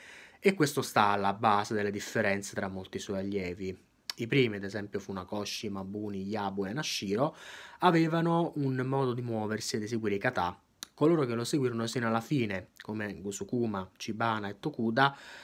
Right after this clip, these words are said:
e stettero dietro ai suoi cambiamenti, ne avevano un altro, con spostamenti che, eh, richiamano appunto il vecchio Ti.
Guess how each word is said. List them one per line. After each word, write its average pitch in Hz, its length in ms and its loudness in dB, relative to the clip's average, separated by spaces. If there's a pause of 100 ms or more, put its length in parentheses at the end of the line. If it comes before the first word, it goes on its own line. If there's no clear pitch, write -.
(460)
e 165 300 6
stettero 147 600 4
dietro 131 200 4
ai 120 80 -2
suoi 117 200 0
cambiamenti, 113 600 -2
ne 117 80 0
avevano 107 360 -2
un 127 80 2
altro, 110 520 4
con 131 420 2
spostamenti 123 920 0
che, 110 300 2
eh, 95 340 -6
richiamano 110 500 0
appunto 98 340 -10
il 98 60 -8
vecchio 98 360 -6
Ti. 82 180 -12